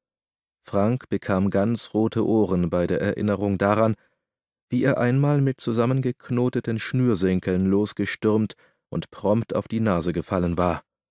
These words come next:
"Wir sollten besser aufpassen, dass wir nicht wegen irgendeiner blöden Kleinigkeit alle drei gleich wieder einen Abgang machen.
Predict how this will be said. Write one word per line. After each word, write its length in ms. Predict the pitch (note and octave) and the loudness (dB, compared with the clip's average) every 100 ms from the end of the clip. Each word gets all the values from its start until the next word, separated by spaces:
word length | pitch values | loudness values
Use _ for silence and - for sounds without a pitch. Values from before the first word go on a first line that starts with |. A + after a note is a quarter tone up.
| _ _ _ _ _ _ _ _ | _ _ _ _ _ _ _ _
"Wir 160 | - | -4
sollten 320 | G2 B2 C#3+ A#2 | 0 0 2 4
besser 320 | B2 C#3 G2+ | 4 6 6
aufpassen, 640 | C#3+ - D3 C#3 - B2 | 4 2 2 2 2 2
dass 200 | A2+ G#2+ | 2 2
wir 100 | A#2 | 0
nicht 200 | A#2+ - | 0 0
wegen 220 | A#2+ A#2+ | 0 2
irgendeiner 480 | G#2 B2 C3 B2 A#2+ | 2 2 4 4 4
blöden 300 | A2 B2+ C3 | 4 2 2
Kleinigkeit 600 | - A2+ C#3 - C3 A#2+ | 2 4 4 2 2 2
alle 220 | - B2 | 4 4
drei 300 | A2+ G#2+ C3 | 4 4 4
gleich 320 | B2+ A2+ A2+ B2+ | 6 4 4 2
wieder 200 | A#2+ F2+ | 2 4
einen 180 | A#2+ | 4
Abgang 360 | G#2 - C3+ A2 | 2 2 2 2
machen. 320 | G2+ G#2+ G#2+ | 2 2 -2